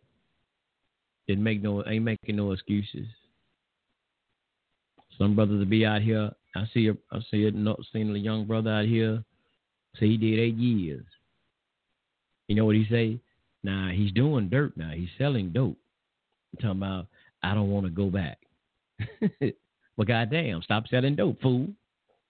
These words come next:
But you going back or going to the morgue, one, 'cause you out here selling dope, you going back. Or like I said, you're going to the morgue. The fool said, "I did eight years. I ain't trying to go. I don't wanna go back to prison."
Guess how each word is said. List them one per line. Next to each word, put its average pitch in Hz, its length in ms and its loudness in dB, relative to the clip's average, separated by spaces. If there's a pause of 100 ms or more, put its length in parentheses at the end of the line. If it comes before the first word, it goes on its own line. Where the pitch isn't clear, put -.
(680)
But 110 120 -2
you 170 140 2
going 165 380 -2
back 196 320 -6 (720)
or 117 160 0
going 117 580 -2
to 135 100 0
the 110 80 -2
morgue, 117 500 2
one, 208 380 -2 (240)
'cause 107 120 -4
you 143 160 -2
out 156 120 -4
here 131 280 -6
selling 127 240 -8
dope, 127 200 -4
you 104 120 -10
going 95 320 -6
back. 80 320 -12 (680)
Or 98 80 -2
like 95 140 -2
I 82 40 -10
said, 90 160 -4
you're 85 100 -4
going 95 260 0
to 92 100 -4
the 82 60 -6
morgue. 76 400 -6
The 82 80 -10
fool 101 320 -2
said, 95 120 -8
"I 90 160 -6
did 92 280 -4
eight 98 160 -2
years. 90 460 -2
I 95 100 -6
ain't 90 220 -6
trying 95 220 -6
to 78 60 -10
go. 73 120 -12
I 98 180 -6
don't 95 140 -4
wanna 98 180 -6
go 76 140 -10
back 73 220 -10
to - 60 -16
prison." 65 360 -14